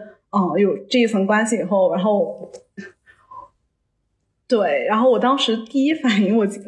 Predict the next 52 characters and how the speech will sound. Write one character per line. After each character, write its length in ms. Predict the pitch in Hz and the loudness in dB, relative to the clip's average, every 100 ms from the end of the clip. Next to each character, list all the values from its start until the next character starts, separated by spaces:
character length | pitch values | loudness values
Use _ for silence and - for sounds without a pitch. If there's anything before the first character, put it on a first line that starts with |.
| 196 - | -6 0
因 120 | 339 | 0
为 60 | |
他 240 | 330 330 330 | 0 -2 0
当 160 | 339 | 0
时 160 | 359 180 | 0 -2
在 320 | 202 254 202 | 0 0 2
北 220 | - 165 | 0 0
美 260 | 220 202 - | 0 0 -4
嘛， 180 | - 87 | -6 -4
然 80 | 202 | -2
后 160 | 240 233 | 0 0
我 160 | - | 0
在 320 | - 233 175 | -2 0 0
国 240 | - - - | 0 -2 0
内， 100 | 180 | 0
然 160 | 151 | 2
后 80 | 190 | 0
他 340 | 208 240 233 233 | 0 0 0 0
就 220 | 247 220 | 0 0
是 60 | 202 | 0
还 100 | 202 | -2
在 80 | |
睡 300 | 240 - 214 | -2 0 -2
觉， 340 | 185 247 214 - | -2 -2 0 0
然 80 | 180 | -2
后 180 | 208 190 | 0 2
我 100 | 202 | 0
打 120 | 190 | -2
他 100 | 196 | 0
电 140 | 233 | 0
话 120 | 226 240 | 0 0
就 120 | 214 | 2
没 80 | 214 | 0
有 160 | 196 | -2
接， 320 | - - - - - - - _ _ | -2 -2 0 -2 -6 -14 -20 _ _
然 80 | 208 | -4
后 560 | 214 202 185 175 - - | 0 2 2 2 -2 -6
我 220 | 220 196 180 180 | 0 2 2 0
第 160 | 247 | 0
一 80 | 269 | 0
反 260 | 262 185 175 | -2 0 0
应 160 | 190 | 0
是 360 | 208 - 208 - 175 | 0 2 0 0 -4
打 140 | 190 | -2
电 180 | 190 220 | 0 -2
话 220 | 269 240 | 0 0
了 80 | 208 | 0
给 120 | - | -2
他 160 | - 220 | -2 0
妈 240 | 190 180 | 2 2
妈。 220 | 190 175 | 2 2
<laughs> 60 | 190 | 0